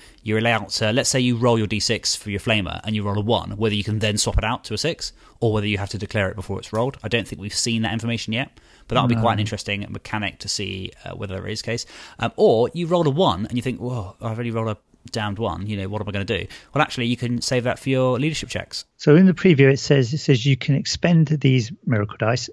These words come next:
Speaker 2: in place of certain rolls later in the battle.
Speaker 1: Mm, yeah, but is that, like, you know, in place of rolling, or is that in place of a roll?
Speaker 2: Yes. Yeah,
Speaker 1: Do
Speaker 2: we
Speaker 1: you,
Speaker 2: need to
Speaker 1: you
Speaker 2: find
Speaker 1: see what
Speaker 2: out.
Speaker 1: I mean? Like, I
Speaker 2: Yeah.
Speaker 1: think there's a,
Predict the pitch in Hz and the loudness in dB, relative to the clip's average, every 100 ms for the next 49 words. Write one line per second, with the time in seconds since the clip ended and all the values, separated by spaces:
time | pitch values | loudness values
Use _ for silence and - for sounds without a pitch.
0 | - 117 - 143 131 - 117 - - 147 | 4 4 4 4 4 2 -4 0 6 6
1 | 135 - 135 131 139 113 107 117 - - | 6 2 0 6 6 4 0 -6 -8 -14
2 | - 135 120 - 117 127 113 - - _ | -2 0 2 0 0 2 0 -4 -10 _
3 | 151 147 135 123 104 92 - 135 123 117 | -2 0 2 0 -2 -8 -2 2 4 4
4 | 127 120 143 131 127 117 110 - 127 113 | 4 4 4 6 6 4 2 -2 0 2
5 | 117 113 120 110 - 117 98 113 110 113 | 2 2 2 2 2 0 2 2 4 4
6 | 92 98 104 110 104 101 107 104 110 107 | 2 -4 -6 -4 -2 0 0 -2 -2 -4
7 | 104 98 104 98 95 87 - - 127 95 | -4 -4 -2 -2 -2 -4 -6 -2 0 0
8 | - - 156 123 117 131 131 127 135 107 | -6 -8 2 2 6 6 6 4 4 4
9 | 101 101 110 95 95 95 - - 104 104 | 4 4 2 0 0 -4 -6 -6 -4 -4
10 | 92 101 95 | -4 -4 -6